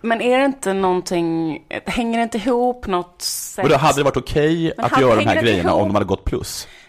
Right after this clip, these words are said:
Speaker 1: Nej, nej, men jag menar bara så här att hänger det inte ihop liksom valet av grejer och att ha gått minus?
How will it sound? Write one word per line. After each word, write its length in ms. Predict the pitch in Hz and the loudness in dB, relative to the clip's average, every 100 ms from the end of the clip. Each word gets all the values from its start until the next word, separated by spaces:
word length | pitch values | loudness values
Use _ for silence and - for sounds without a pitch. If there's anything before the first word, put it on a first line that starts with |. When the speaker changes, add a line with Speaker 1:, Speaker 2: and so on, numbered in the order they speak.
| - | -8
Speaker 1:
Nej, 140 | 359 | -8
nej, 160 | 269 269 | -4 -2
men 180 | 269 - | -2 -2
jag 100 | 247 | -2
menar 200 | 262 240 | 0 0
bara 180 | 214 208 | 0 0
så 140 | - | 0
här 60 | 180 | 0
att 220 | 180 - | 0 -4
hänger 260 | - 214 294 | -2 2 2
det 60 | 220 | 2
inte 140 | - | 0
ihop 340 | 220 240 - | -2 -2 -2
liksom 360 | - 185 196 185 | -2 0 0 0
valet 600 | 208 208 214 214 220 220 | 0 2 2 2 0 0
av 220 | 170 170 | 0 0
grejer 560 | 185 220 226 214 185 190 | 0 2 2 2 0 0
och 280 | - 196 - | 0 -2 -4
att 120 | 262 | 0
ha 80 | 202 | 0
gått 240 | 185 185 | -2 -2
minus? 760 | 233 262 247 233 - 165 - | 2 4 4 0 -4 -6 -10